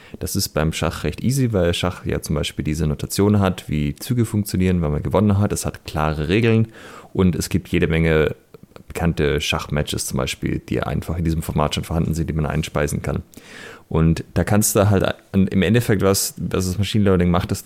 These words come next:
läuft über Trial and Error und es ändert intern immer so ganz kleine Parameter und guckt dann, ob das Ergebnis besser oder schlechter war.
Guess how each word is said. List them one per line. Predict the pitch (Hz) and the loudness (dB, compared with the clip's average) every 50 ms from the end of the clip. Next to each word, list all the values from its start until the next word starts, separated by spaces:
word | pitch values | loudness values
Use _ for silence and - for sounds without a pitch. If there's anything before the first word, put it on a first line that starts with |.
| - - | -12 -6
läuft | - 87 87 90 87 - - | -2 2 2 2 2 0 -2
über | - - - | -6 -6 -6
Trial | - - - 80 82 82 82 | -4 -2 2 2 4 4 4
and | 78 - | 4 4
Error | - 98 107 95 101 160 - - - - - - - - - - - - | 4 4 6 6 4 4 2 -2 -8 -20 -20 -20 -20 -20 -20 -20 -14 -4
und | - 87 87 82 | 0 0 2 2
es | 87 85 - - - - - _ - - _ _ _ _ - | 2 0 -2 -2 -6 -14 -20 _ -20 -20 _ _ _ _ 2
ändert | 98 104 113 104 92 - - _ _ _ _ _ _ _ _ _ _ _ - | 4 4 4 4 2 -2 -8 _ _ _ _ _ _ _ _ _ _ _ 0
intern | 120 127 131 - - 104 101 107 113 | 2 2 2 2 2 2 4 4 2
immer | 113 - 104 104 98 | 2 2 2 2 2
so | 92 | 2
ganz | - 90 98 - | 2 0 -2 -2
kleine | - - 101 95 90 87 | -2 0 2 2 2 2
Parameter | 80 - 82 76 87 117 123 104 - - 120 190 - - - - - - - - - | 2 0 0 2 2 2 2 2 2 2 2 0 0 -4 -12 -20 -20 -20 -20 -10 -6
und | 110 104 | -4 -2
guckt | - 123 117 - | 0 0 0 2
dann, | 117 95 | 2 2
ob | 90 87 | 2 2
das | - 104 92 | 0 0 0
Ergebnis | 95 82 87 87 - - - - | 0 0 0 -2 -2 -2 -4 -2
besser | - - 95 - 92 71 | 0 -2 0 0 2 0
oder | - - | 0 0
schlechter | - - 82 78 - - 64 50 | 0 0 -2 -2 -2 -2 -2 0
war. | 50 50 - - | 0 -2 -4 -6